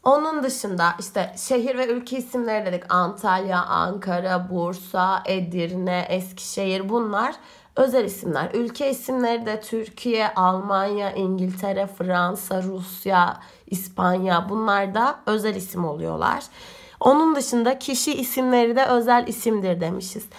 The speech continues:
Mesela Atatürk, Orhan Veli Kanık. Orhan Veli Kanık bir şairdir. Ayşe Kaya. Bu da mesela bir insan ismi ve soy ismi. Sizin isimleriniz ve soy isimleriniz de özel isimdir.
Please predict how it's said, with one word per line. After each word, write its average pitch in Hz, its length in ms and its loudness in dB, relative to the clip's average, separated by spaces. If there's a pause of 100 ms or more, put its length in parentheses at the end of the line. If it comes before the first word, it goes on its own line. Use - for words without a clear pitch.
(220)
Mesela 247 480 6
Atatürk, 233 800 0 (580)
Orhan 226 540 6
Veli 214 340 0
Kanık. 208 440 2
Orhan 208 400 2
Veli 185 200 -2
Kanık 208 460 -4
bir 214 160 2
şairdir. 165 1000 0 (600)
Ayşe 208 500 4
Kaya. 165 440 2 (460)
Bu 226 140 2
da 226 100 0
mesela 190 680 -2
bir 214 160 -4
insan 220 420 -2
ismi - 560 -8
ve 165 60 -2
soy 165 240 -6
ismi. 233 420 -4 (260)
Sizin 277 440 -2
isimleriniz 247 720 0
ve 220 120 0
soy 233 240 2
isimleriniz 208 760 0
de 262 100 4
özel 233 500 4
isimdir. - 580 -4